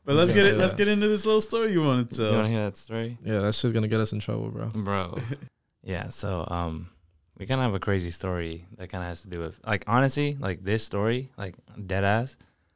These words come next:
Speaker 3: like, I don't really believe in fate because of this fucking story, bro, 'cause that shit let me down, dude. Like, I mean, were we in the wrong? Like, maybe. Like, we had good intentions, but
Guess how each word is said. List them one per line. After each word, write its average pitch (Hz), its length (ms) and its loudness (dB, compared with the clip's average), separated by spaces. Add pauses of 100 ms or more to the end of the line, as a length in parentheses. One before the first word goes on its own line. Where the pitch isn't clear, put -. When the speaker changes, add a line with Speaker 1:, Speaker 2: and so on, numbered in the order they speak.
(200)
Speaker 3:
like, 101 140 -4
I 101 140 2
don't 110 180 6
really 98 180 4
believe 90 300 0
in 82 120 -2
fate 92 420 -4 (180)
because 87 380 -6
of 87 80 -4
this 90 180 -4
fucking 98 320 -8
story, 98 380 -8
bro, 101 260 -10
'cause 110 380 -16 (640)
that 117 120 0
shit 139 160 0
let 131 140 4
me 104 140 0
down, 107 440 4
dude. 107 280 0
Like, 87 240 0 (680)
I 107 100 0
mean, 87 260 -2
were 98 140 4
we 104 100 4
in 98 80 4
the 92 80 2
wrong? 92 440 2
Like, 80 220 -10
maybe. 95 560 -4
Like, 87 160 -6
we 92 100 -4
had 85 120 -4
good 92 120 -2
intentions, 95 720 -2
but 78 320 -6